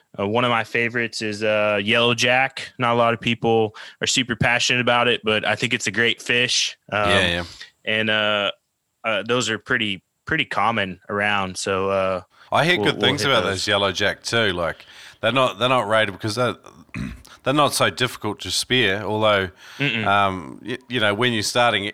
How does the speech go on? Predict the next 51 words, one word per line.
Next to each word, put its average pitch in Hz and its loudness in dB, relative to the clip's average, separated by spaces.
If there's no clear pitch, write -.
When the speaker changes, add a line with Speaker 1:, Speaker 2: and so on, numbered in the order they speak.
Speaker 2:
all 127 2
of 107 0
them 98 -2
are 95 -6
difficult. 123 -6
So, 107 2
Speaker 1:
Yeah. 117 4
Speaker 2:
um, 104 -4
you 127 0
know 117 4
what 110 2
I 113 2
mean. 113 -4
So, 127 -2
but 117 0
I've 120 2
heard 127 0
good 131 0
things 120 -2
about, 110 0
like, 104 0
yellow 113 2
jack 101 0
ceviche 104 -2
and, 95 -4
and 95 -4
sashimi 104 0
and 95 -4
things 104 -4
like 92 0
that. 101 2
What, 113 -2
how 113 2
do 113 -2
you, - -6
what's 107 -2
your 110 0
sort 104 -4
of 92 -4
way 95 2
of 87 -4
preparing 95 -2
them? 87 -6
Speaker 1:
Um, 185 0
I 170 0
mean, 180 0
so 151 0
we, 139 0
we 139 2
honestly 143 0
did, 117 -2